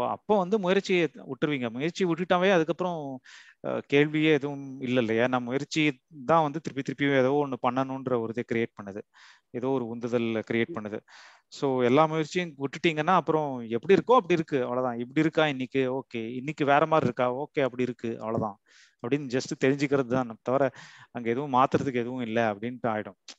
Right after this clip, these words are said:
முயற்சியை விட்டுட்டீங்க அப்படின்னா. So அந்த முயற்சி விடுறதுக்கு நீங்க தான் அந்த முடிவுக்கு வரணும். நம்ம முயற்சி பண்ணி ஏதாவது பண்ண முடியுமா நிஜமாவே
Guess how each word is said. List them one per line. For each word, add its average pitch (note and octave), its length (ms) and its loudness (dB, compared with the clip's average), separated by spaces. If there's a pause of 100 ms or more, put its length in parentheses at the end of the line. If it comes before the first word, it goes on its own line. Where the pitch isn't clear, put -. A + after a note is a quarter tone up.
(100)
முயற்சியை B2+ 440 -2
விட்டுட்டீங்க A2 400 -8
அப்படின்னா. G#2 320 -10 (380)
So - 180 -6
அந்த C3 160 -2
முயற்சி D3+ 420 0
விடுறதுக்கு E3+ 420 2
நீங்க D3+ 220 -2
தான் E3+ 120 4
அந்த D3+ 140 -2
முடிவுக்கு C#3+ 500 0
வரணும். A#2 260 -6 (360)
நம்ம A#2 200 -6
முயற்சி C3 360 -4
பண்ணி D3+ 200 -2
ஏதாவது D3 260 4
பண்ண C#3 240 0
முடியுமா C3 380 0 (460)
நிஜமாவே B2+ 400 2